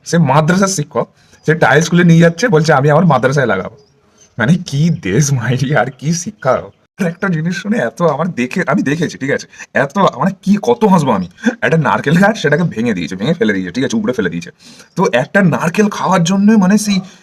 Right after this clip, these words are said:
কি বলবো, সেই মানে সেই কুকুরের মতো হচ্ছে একদম, মানে literally পুরো একদম মানে একটা নারকেল খাওয়ার জন্য পুরো কুকুরের মতো শুরু করে দিয়েছে। বলি,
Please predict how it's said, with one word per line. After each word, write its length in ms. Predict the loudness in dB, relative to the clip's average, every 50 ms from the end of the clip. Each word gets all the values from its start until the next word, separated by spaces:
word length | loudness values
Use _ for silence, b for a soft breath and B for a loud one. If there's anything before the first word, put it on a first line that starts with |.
| B B _
কি 120 | 0 2
বলবো, 200 | 4 4 4 2
সেই 400 | 0 0 -2 -2 -2 -2 -4 -6 b b b b b b b b _ _ -2
মানে 220 | -2 -2 -2 -6 -10 _ _ _ _ -10
সেই 80 | -8 -4
কুকুরের 440 | -2 -2 2 4 4 4 6 4 4 4 2
মতো 140 | 4 4 4
হচ্ছে 260 | 2 2 0 0 0
একদম, 240 | 0 0 -2 -10 -12 -12 _ _ _ _ _ -4
মানে 200 | 0 0 0 2
literally 340 | 2 2 2 2 2 0 -2 -2
পুরো 160 | -2 0 2
একদম 200 | 2 2 4 4
মানে 160 | 4 6 4
একটা 160 | 4 4 4 2
নারকেল 400 | 4 4 4 2 2 2 0 -2
খাওয়ার 220 | 2 2 2 2
জন্য 120 | 2 2
পুরো 120 | 2 2 2
কুকুরের 260 | 2 2 2 2 0
মতো 120 | 0 -2
শুরু 140 | -4 -4 -4
করে 120 | -4 -4 -4
দিয়েছে। 240 | -6 -8 -8 -10
বলি, 480 | -16 _ _ _ _ _ _ -8 -8